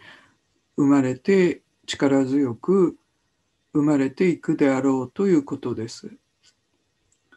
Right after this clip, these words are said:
死からの再生を祈る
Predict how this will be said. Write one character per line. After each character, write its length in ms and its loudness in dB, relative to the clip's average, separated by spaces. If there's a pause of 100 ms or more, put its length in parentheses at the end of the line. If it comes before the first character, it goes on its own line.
(220)
死 240 -4
か 140 0
ら 140 0
の 140 0
再 340 -4
生 240 -4
を 140 2
祈 380 0
る 140 -8